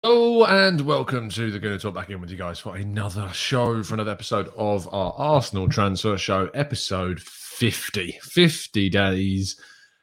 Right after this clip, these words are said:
in a row without fail, eight A M U K time. How many signings have Arsenal made? We've made f-, none.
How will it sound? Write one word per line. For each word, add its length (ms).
in 180
a 100
row 580
without 460
fail, 480
eight 240
A 80
M 360
U 200
K 240
time. 360
How 140
many 140
signings 420
have 120
Arsenal 420
made? 260
We've 220
made 240
f-, 320
none. 400